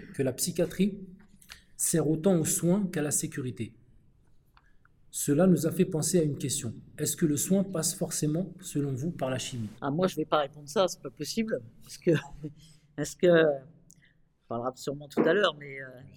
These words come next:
Speaker 2: pour, euh, avoir porté, euh, dans la loi santé le fait que l'activité physique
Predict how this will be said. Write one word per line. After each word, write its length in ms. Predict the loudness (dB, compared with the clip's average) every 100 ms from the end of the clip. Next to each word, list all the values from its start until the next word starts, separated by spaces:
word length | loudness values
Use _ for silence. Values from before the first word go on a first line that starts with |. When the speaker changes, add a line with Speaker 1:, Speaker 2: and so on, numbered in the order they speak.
| -14
Speaker 2:
pour, 300 | 0 2 2
euh, 100 | 0 0 -6 _ _ _ _ _ -20 _
avoir 380 | -2 2 2 0
porté, 640 | 0 0 0 6 6 6 -2 -20 _ _ _ -20 _ _
euh, 320 | -2 0 0 -2 -4
dans 140 | -2
la 100 | -2
loi 240 | 0 -2
santé 560 | -2 -6 0 2 2 -2 -20 _ _ _ _ -2
le 120 | -2
fait 320 | 2 0 0
que 100 | -2
l'activité 880 | -4 0 -2 -4 -6 -4 -4 2 2
physique 600 | 2 -8 -20 -20 -20 -20